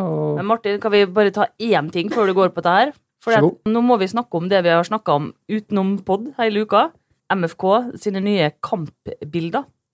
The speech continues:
Speaker 2: Altså bildene som de publiserer på sosiale medier
Speaker 1: Sånn
Speaker 2: på kampdag.
Speaker 1: kampplakater.
Speaker 2: Plakaten, ja.
Speaker 1: Hvorfor det?
Speaker 2: M F K har jo fornyet seg på, sånn rent på sosiale medier, og det er kjempebra. Men folk syns at de er litt, eh, og folk, som mener jeg som er selv da, men, og flere,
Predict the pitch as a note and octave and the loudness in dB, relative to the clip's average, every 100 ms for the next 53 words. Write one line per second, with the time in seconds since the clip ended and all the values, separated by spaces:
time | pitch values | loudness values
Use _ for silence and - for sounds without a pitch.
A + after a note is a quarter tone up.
0 | - G3 G3 G3+ G#3 F#3 C#3 D#3 F3 E3 | -14 -12 -6 -4 -2 0 0 -2 -6 -6
1 | F3+ F3+ G3 E3+ - E3 F3 E3+ E3 E3 | -6 -6 -2 -2 -4 -6 -4 -2 -2 -2
2 | C#3+ C3 - _ _ _ _ C3+ B2+ G#3+ | -2 -4 -6 _ _ _ _ -4 0 2
3 | A#2+ G#3+ D4+ - _ A#2 G#2 A#2+ A2 D3 | 4 2 0 -4 _ -6 0 -2 0 -4
4 | - G3+ G#3+ F#3+ G3 C4 - _ - F3+ | -6 -2 0 0 -2 -8 -8 _ -4 2
5 | D3+ A2+ _ _ F#3+ B2 G3 A3+ A#3 G#3+ | 2 2 _ _ -2 -2 0 2 2 2
6 | F3 A3+ G#3+ C3+ C3 F3 F#3 G3 G3+ F#3 | 0 -4 -2 -2 -2 -4 -4 -8 -8 -4
7 | A3 A3 A3 B3 G#3+ F3+ F#3 E3 - F3 | 0 2 2 0 0 2 2 0 -4 -12
8 | F3 G3 F#3+ F3 B2+ E3+ G#3 B3 B3 A#3+ | -2 0 2 0 2 0 2 2 2 2
9 | B3+ C4 B3 E3+ C3 - _ _ G#3+ A3+ | 0 -2 2 2 2 0 _ _ 0 0
10 | A3+ C4+ A3 - A3 - G#3 F3+ - G#3 | 2 2 0 -2 -8 -6 -6 -4 -4 0
11 | A#3+ G#3 G#3 G#3+ A3 - G3 F3+ F#3 G3 | 0 2 0 2 0 0 0 2 2 0
12 | G3+ G3 - G3 - G#3 G#3 F3+ E3+ F3 | -4 -4 -4 -6 -6 -4 -2 0 -2 -2
13 | E3+ E3 E3+ F#3+ F3 E3+ E3 E3 E3 D#3+ | -6 -2 0 2 0 -4 -2 0 0 -2
14 | D#3+ F3 E3 A2 | -6 -6 -4 -4